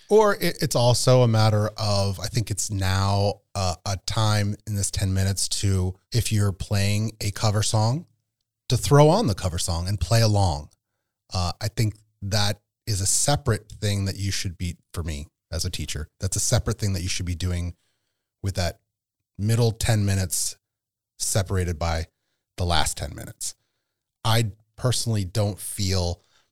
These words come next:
that the focused practice time should be used for playing along with music. I think that should be saved for the last ten minutes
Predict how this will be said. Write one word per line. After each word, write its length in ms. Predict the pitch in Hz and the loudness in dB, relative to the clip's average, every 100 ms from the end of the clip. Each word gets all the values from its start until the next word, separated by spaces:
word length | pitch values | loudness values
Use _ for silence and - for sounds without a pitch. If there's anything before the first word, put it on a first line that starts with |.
| - | -6
that 160 | 98 | -6
the 60 | - | -4
focused 840 | - - 107 107 101 - - - - _ _ _ _ _ | -6 0 0 0 -2 -2 -4 -8 -12 _ _ _ _ _
practice 440 | - 101 98 - 85 | -2 -2 -2 -4 -6
time 360 | - 85 82 80 | -6 -6 -4 -4
should 240 | - - | -4 -6
be 80 | 80 | -6
used 460 | 76 82 87 82 80 | -8 -4 -4 -4 -6
for 460 | - 80 80 76 - - | -6 -6 -6 -8 -12 -14
playing 380 | - 92 85 82 | -4 -2 -2 -4
along 500 | 82 78 80 76 76 | -2 0 2 0 -4
with 180 | 76 - | -8 -10
music. 560 | 71 - - - - - _ _ | -8 -6 -6 -10 -16 -18 _ _
I 60 | 95 | -8
think 140 | - | -6
that 120 | 98 | -6
should 140 | - - | -6 -6
be 80 | 90 | -6
saved 340 | - 82 78 | -4 -4 -6
for 140 | - | -10
the 80 | - | -10
last 360 | 76 90 101 - | -4 -2 -2 -2
ten 220 | - 107 | 0 0
minutes 480 | 107 113 104 - | 0 -2 -4 -8